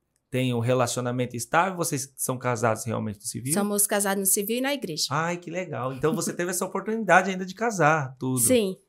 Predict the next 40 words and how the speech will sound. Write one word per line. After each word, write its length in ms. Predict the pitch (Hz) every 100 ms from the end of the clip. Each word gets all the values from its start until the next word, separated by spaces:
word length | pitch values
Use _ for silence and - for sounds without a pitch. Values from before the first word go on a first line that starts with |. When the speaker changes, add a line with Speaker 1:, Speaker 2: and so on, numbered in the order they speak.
| _
Speaker 1:
Que 120 | 156
legal. 500 | 160 147 110 104 98 -
Speaker 2:
Eu 180 | 240
casei 400 | 254 262 254 269 302
em 60 | 302
dezembro, 760 | 302 285 285 311 359 392 403
né? 240 | 285 311 370 -
E 360 | 262 269 269
em 40 | 247
janeiro 420 | 311 302 285 320
eu 40 |
mudei 200 | 311 302
pra 80 | 302
Itupeva. 520 | 294 294 208 190 185 - _ _ _ _ 156
Speaker 1:
Então 200 | 165 165
você 120 | 165
casou 220 | 175 180
pra 200 | - 233
lá, 300 | 175 123 117
hein? 100 | 110 - -
Speaker 2:
Eu 80 | 226
casei 220 | 254 254
em 40 |
São 180 | 254 294
Paulo. 340 | - 208 156 147
Speaker 1:
Em 40 |
São 220 | 135 160
Paulo, 180 | - -
e 40 | 214
Speaker 2:
É. 100 | 180
Speaker 1:
veio 120 | 165
pra 180 | 160 160
cá. 260 | - 113 208
Speaker 2:
Aí 100 | 220
em 20 |
janeiro 360 | 240 233 220
eu 40 | 240
mudei 220 | 247 226
pra 120 | 233
Itupeva. 400 | 233 254 196 160